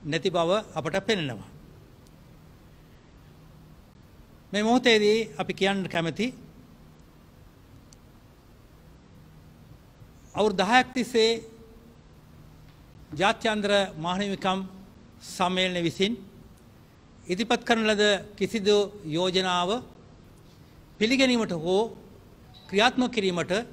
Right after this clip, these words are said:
කලින් තිබුණු රජයන් හෝ වත්මන් රජයන් සු-, සූදානම් නැති, නැති විතර පමණක් නෙමෙයි.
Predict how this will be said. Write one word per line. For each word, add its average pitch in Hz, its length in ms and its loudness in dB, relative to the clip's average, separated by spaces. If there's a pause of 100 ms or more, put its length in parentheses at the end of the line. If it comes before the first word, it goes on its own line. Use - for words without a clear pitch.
(2250)
කලින් 247 300 2
තිබුණු 233 360 2 (460)
රජයන් 196 420 2
හෝ 190 220 0 (100)
වත්මන් 190 440 -2 (560)
රජයන් 160 400 0 (600)
සු-, - 320 -6
සූදානම් 196 440 2
නැති, 170 280 -4
නැති 180 180 -2
විතර 185 200 0
පමණක් 160 380 -4
නෙමෙයි. 165 380 0